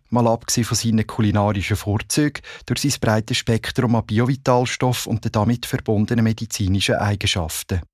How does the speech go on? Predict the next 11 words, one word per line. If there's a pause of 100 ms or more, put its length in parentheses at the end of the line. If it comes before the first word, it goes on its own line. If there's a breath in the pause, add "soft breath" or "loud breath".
(380)
Der
Lentinula
edodes,
so
wie
der
Shiitake
im
Fachjargon
genannt
wird,